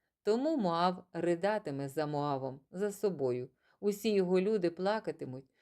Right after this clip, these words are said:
голоситимуть за виноградними паляницями Кір Харесета, який цілковито зруйнований. Хешбонські поля та виноградники Сівми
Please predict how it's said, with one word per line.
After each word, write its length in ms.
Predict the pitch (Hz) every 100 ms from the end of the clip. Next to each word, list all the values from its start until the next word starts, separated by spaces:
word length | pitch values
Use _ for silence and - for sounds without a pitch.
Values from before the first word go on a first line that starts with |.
| _
голоситимуть 1000 | 160 185 190 190 - 233 233 202 185 185 -
за 180 | 180 185
виноградними 760 | 175 170 165 180 185 180 160
паляницями 840 | 160 156 147 151 175 185 160 147 143 _ _
Кір 340 | - 180 175 170 _ _
Харесета, 800 | - 185 185 185 247 202 - - - _ -
який 340 | 160 160 156
цілковито 760 | 151 151 139 - 135 160 202 143
зруйнований. 840 | 135 135 131 135 135 135 131 139 _ _ _ _
Хешбонські 800 | 208 180 170 185 196 190 - 185
поля 440 | 180 175 180 185
та 120 | 180
виноградники 840 | 165 165 160 165 175 175 165 160 160
Сівми 560 | 156 - 214 185 143